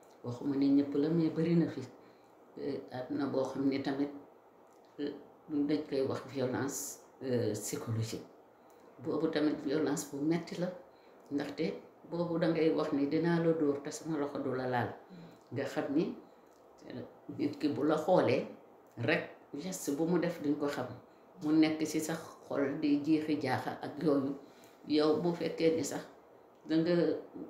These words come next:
nekkoon nitu yaram, dangay dem ba jeex. Nit ñi di wax ni, "Waa kii lu ko dal, moom de temps yi dafa feebar, moom de day jeex rek, day def nii rek, kii." Fekk ni mettital yooyu ñu, ñu lay def te doo, doo, doo ñeme woo ko wax,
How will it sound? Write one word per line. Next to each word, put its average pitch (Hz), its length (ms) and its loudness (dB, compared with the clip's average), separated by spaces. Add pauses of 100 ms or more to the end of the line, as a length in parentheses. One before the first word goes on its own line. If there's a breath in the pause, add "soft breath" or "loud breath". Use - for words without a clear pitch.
(440)
nekkoon 170 580 2
nitu 147 220 4
yaram, 139 340 6
dangay 165 340 4
dem 160 220 6
ba 156 120 4
jeex. 135 340 2
Nit 160 180 6
ñi 156 180 8
di 156 80 4
wax 143 220 2
ni, 143 120 2
"Waa 143 300 0
kii 160 160 0
lu 175 160 -2
ko 160 80 -2
dal, 165 240 0
moom 160 220 2
de 165 100 2
temps 160 240 0
yi 156 120 4
dafa 151 260 -4
feebar, 160 380 -4 (420 loud breath)
moom 165 200 2
de 156 120 4
day 160 260 8
jeex 160 240 2
rek, 151 240 -6
day 156 180 2
def 160 220 0
nii 147 180 4
rek, 147 200 -2 (240)
kii." 151 220 2
Fekk - 240 -4
ni 185 220 4 (720 loud breath)
mettital 190 540 2
yooyu 165 320 8
ñu, 190 340 4
ñu 185 240 2
lay 180 240 6
def - 260 -2 (480)
te 170 140 2
doo, 180 540 4
doo, 135 260 4
doo 160 180 4
ñeme 185 280 4
woo 180 200 8
ko 147 200 4
wax, - 180 -2